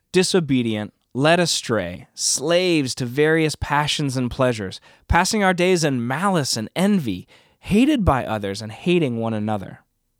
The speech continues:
And in First Corinthians, he writes this, "Do you not know that the unrighteous will not inherit the kingdom of God? Do not be deceived. Neither the sexually immoral,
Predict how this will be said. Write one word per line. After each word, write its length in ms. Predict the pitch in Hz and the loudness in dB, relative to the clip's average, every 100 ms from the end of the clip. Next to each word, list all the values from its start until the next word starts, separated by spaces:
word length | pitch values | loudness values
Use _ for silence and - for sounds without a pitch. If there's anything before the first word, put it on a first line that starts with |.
| _ _ _ _ _ _ _ _ _ _ _ _ _ _ - | _ _ _ _ _ _ _ _ _ _ _ _ _ _ -6
And 100 | 127 | -4
in 80 | 120 | -2
First 240 | 143 139 | -2 -2
Corinthians, 440 | - 135 117 104 104 | -2 -2 -2 -6 -6
he 100 | 107 | -4
writes 260 | 104 101 | -4 -6
this, 360 | 107 92 - - _ _ _ _ _ _ _ | -6 -8 -10 -18 _ _ _ _ _ _ _
"Do 80 | 180 | 2
you 40 | |
not 160 | 233 196 | 4 4
know 260 | 170 180 170 | 6 6 6
that 120 | 139 | 4
the 120 | 147 | 2
unrighteous 680 | 165 170 156 175 185 156 - | 2 4 4 4 4 0 0
will 140 | 151 | 2
not 200 | 151 147 | 2 2
inherit 460 | 143 117 117 143 147 | -2 -4 0 0 0
the 80 | 135 | -4
kingdom 340 | 147 151 143 | -2 -2 0
of 120 | 120 | 0
God? 360 | 117 123 180 208 _ _ _ _ _ _ | 0 2 0 -4 _ _ _ _ _ _
Do 160 | 180 214 | 0 2
not 240 | 220 185 | 2 2
be 140 | 202 | -2
deceived. 720 | 190 165 - 127 101 85 - - _ _ - | 0 0 0 0 0 -4 -14 -20 _ _ 0
Neither 240 | 127 123 | 2 2
the 120 | 110 | 0
sexually 500 | 104 - 139 - 113 | 0 0 0 0 0
immoral, 680 | 104 107 147 175 165 170 | 0 2 4 6 4 2